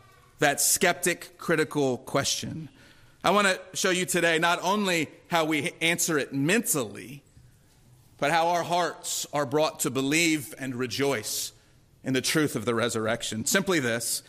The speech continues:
"Take heart, Christian, for your resurrection from the dead is sure." Take heart, for your resurrection from the dead is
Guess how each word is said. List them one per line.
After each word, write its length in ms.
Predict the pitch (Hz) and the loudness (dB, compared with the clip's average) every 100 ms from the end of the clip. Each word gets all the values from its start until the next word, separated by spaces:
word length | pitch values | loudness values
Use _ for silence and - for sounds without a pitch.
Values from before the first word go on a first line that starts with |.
| - | -10
"Take 260 | - 196 202 | 0 0 4
heart, 300 | 226 220 220 | 4 4 2
Christian, 560 | - 175 - 123 113 120 - - _ _ _ _ | -4 -4 -4 -4 -4 -6 -14 -20 _ _ _ _
for 200 | - 139 | -4 0
your 160 | 143 156 | 2 2
resurrection 880 | 151 156 160 147 151 - 151 120 113 | 2 0 0 0 0 -4 -2 -2 -4
from 320 | - 165 185 | -2 -2 0
the 100 | 190 | -2
dead 420 | 165 135 107 107 | 0 0 0 -4
is 100 | 123 | -6
sure." 520 | 113 - 113 82 - - - - - - _ _ _ | -4 -4 -4 -8 -14 -20 -20 -20 -20 -20 _ _ _
Take 240 | - 147 | -2 0
heart, 480 | 170 160 120 - - - _ _ _ _ _ _ | 2 0 0 -6 -16 -18 _ _ _ _ _ _
for 160 | - | 0
your 200 | 131 135 | 2 4
resurrection 880 | 131 139 135 127 143 143 - 127 117 | 2 2 2 2 2 0 0 0 -2
from 180 | 113 120 | -2 -2
the 80 | 117 | -2
dead 560 | 101 120 117 107 104 - _ _ _ | 0 0 2 0 -2 -6 _ _ _
is 380 | - 117 104 | 0 0 -2